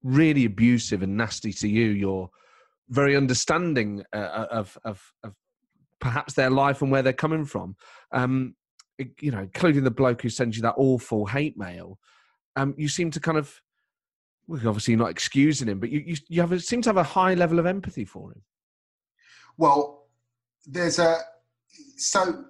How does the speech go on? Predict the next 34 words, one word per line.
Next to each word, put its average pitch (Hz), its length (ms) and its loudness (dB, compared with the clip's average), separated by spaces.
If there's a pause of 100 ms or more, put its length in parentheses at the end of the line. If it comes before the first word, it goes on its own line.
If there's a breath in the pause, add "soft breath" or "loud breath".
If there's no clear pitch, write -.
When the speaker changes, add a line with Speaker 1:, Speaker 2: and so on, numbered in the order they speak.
(120)
Speaker 2:
the 160 80 -2
beginning 254 360 4
of 247 60 4
the 175 60 4
book 160 260 0
is 151 140 0
my 135 180 4
journey. 101 720 -8
It's 131 160 -10
Peterborough, 107 840 -2
it's 110 200 -8
Tottenham, 98 640 -6 (160)
it's - 160 -16
the 107 80 -12
Caribbean, 98 960 -4
it's, - 260 -14 (100)
it's - 340 -12
Niger. 104 580 -10 (760 loud breath)
And 135 100 2
then 147 140 6
the 147 60 6
middle 185 340 4
of 143 80 4
the 120 80 0
book, 107 340 -2 (140)
I 110 100 2
get 135 220 0
into 123 180 -2
the 127 80 -6
sort - 200 -6
of - 40 -6
sticky 117 480 0
issues. - 720 -4 (580 soft breath)
Um, 123 540 2